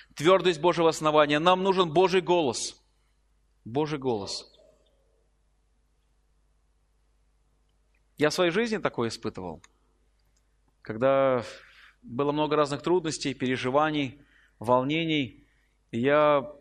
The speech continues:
приходил домой в последние дни в раздражении утреннем. И моя жена дала мне Библию и сказала: «Я вышла замуж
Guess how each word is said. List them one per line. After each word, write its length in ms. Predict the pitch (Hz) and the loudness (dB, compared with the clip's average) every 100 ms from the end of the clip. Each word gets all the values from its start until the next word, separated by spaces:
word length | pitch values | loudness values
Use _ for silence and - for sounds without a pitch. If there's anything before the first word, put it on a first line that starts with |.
| _ _ | _ _
приходил 500 | 127 120 143 143 165 | -6 -2 -2 0 -2
домой 500 | 143 143 160 160 120 - _ _ _ _ _ _ _ | 0 0 0 -2 -6 -14 _ _ _ _ _ _ _
в 60 | |
последние 480 | - 120 156 143 143 | -8 -4 -2 -2 -4
дни 340 | 135 156 160 147 - _ _ _ _ - | -4 -2 -2 -2 -8 _ _ _ _ -8
в 100 | 123 | -4
раздражении 580 | 143 156 156 190 151 | -2 -2 -2 -2 -2
утреннем. 560 | 117 110 101 87 76 - _ _ _ _ _ _ _ _ _ _ _ _ _ _ _ - | -4 -6 -10 -14 -16 -20 _ _ _ _ _ _ _ _ _ _ _ _ _ _ _ -10
И 680 | 123 123 123 120 117 113 110 | -6 -2 -2 0 0 -2 -2
моя 240 | 120 127 | -2 -2
жена 260 | 117 127 156 | -4 -4 0
дала 220 | 131 139 | 0 0
мне 140 | 123 | -2
Библию 340 | 110 143 135 117 | -4 -4 -4 -4
и 20 | |
сказала: 580 | - 113 117 113 107 - _ _ _ _ _ _ - | -4 -4 -2 -2 -4 -10 _ _ _ _ _ _ -6
«Я 100 | 127 | -4
вышла 300 | 131 135 120 | -2 -2 -2
замуж 500 | 127 139 135 - | 0 -2 -4 -8